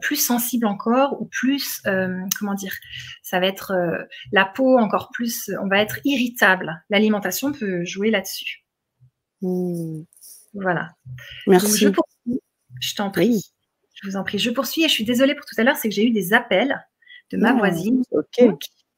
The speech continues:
Speaker 1: ça coupe le truc. Donc, un hypersensible, il va être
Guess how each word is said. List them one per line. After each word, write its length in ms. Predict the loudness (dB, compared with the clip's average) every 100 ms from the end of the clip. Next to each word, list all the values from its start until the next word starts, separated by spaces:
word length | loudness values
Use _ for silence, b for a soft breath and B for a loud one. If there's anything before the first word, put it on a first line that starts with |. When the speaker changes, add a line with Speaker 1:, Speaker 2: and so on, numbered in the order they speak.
| _ -6
Speaker 1:
ça 80 |
coupe 400 | -2 4 2 2 -2
le 200 | 0 0
truc. 600 | -2 -12 -12 -10 -10 _ _ B B B B B _
Donc, 420 | 0 2 2 -4 -14 -16 -20 _ _ _
un 140 | 0 2
hypersensible, 640 | 2 0 -4 -8 -4 0
il 60 | 2
va 80 |
être 280 | 2 0 -10